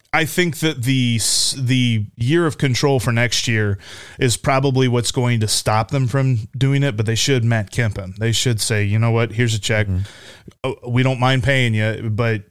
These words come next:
Speaker 1: you're taking up a valuable spot in this lineup."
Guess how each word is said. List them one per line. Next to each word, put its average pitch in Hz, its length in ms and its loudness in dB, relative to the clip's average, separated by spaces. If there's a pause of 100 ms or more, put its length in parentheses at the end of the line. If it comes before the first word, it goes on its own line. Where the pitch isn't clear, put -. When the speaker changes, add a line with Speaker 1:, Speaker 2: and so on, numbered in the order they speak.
(120)
Speaker 1:
you're 113 240 0
taking 117 340 0
up 113 160 0
a 107 100 2
valuable 117 560 0
spot 120 440 -2
in 123 80 0
this 107 160 0
lineup." 113 460 0